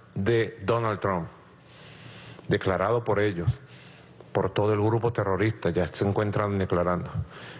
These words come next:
Esta foto que ustedes ven aquí es la foto que ellos mismos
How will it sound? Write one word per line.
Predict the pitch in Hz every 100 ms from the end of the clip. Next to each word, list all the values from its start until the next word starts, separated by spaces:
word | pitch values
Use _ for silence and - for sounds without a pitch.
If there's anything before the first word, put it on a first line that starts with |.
| -
Esta | 95 - 107
foto | 127 123 139
que |
ustedes | 127 135 123 120
ven | 127
aquí | 135 143 139 139 - - - - - - - - - - - - -
es | 95
la | 120
foto | 120 123 135
que | 123
ellos | 107 123
mismos | 120 135 160 139 120